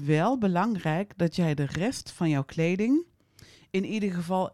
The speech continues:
heel erg leuk vindt. En over die tienen gesproken, ja, dat hoeft dus niet altijd iets opvallends of heel kleurrijks te zijn. Ehm, een kledingstuk kan een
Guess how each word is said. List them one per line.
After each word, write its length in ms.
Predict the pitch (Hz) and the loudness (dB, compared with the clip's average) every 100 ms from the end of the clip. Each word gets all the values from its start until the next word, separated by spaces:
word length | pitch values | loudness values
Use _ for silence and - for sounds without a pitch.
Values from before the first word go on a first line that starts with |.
| 143 | -6
heel 540 | 143 156 180 269 285 - | -2 2 4 4 2 0
erg 260 | 202 185 | -2 -2
leuk 280 | 147 127 123 | 0 0 0
vindt. 480 | - 120 107 - - _ _ _ _ _ - _ _ _ - | -4 -8 -8 -12 -18 _ _ _ _ _ -20 _ _ _ -2
En 280 | 185 196 | 2 2
over 240 | - 196 165 | 2 0 2
die 160 | 175 | 0
tienen 260 | - 262 233 | 2 6 6
gesproken, 720 | 139 - - 135 127 165 240 - _ _ _ _ _ - - - - | 4 -4 0 0 2 0 -2 -4 _ _ _ _ _ -20 -20 -20 -14
ja, 160 | - 135 | -4 -2
dat 180 | 127 170 | 0 2
hoeft 240 | 196 226 | 2 0
dus 200 | - 165 | -2 -2
niet 280 | 190 240 269 | 0 0 0
altijd 320 | - 220 202 | -2 -2 -4
iets 280 | - 180 - | -6 -6 -4
opvallends 640 | 160 - - 185 170 156 | -6 -6 -2 0 0 -4
of 180 | - 156 | -6 -4
heel 160 | 160 156 | -2 -2
kleurrijks 640 | - 185 175 135 117 - | 2 2 4 0 -4 -6
te 120 | - | -8
zijn. 440 | 135 135 151 214 - - - - - - - _ | -6 -4 -2 -4 -6 -18 -20 -20 -20 -20 -20 _
Ehm, 360 | 180 180 180 180 | 2 4 6 4
een 120 | - | 0
kledingstuk 760 | 185 233 240 233 - 233 214 - | -2 4 4 4 2 0 0 0
kan 220 | 208 180 | -2 -2
een 140 | - | -2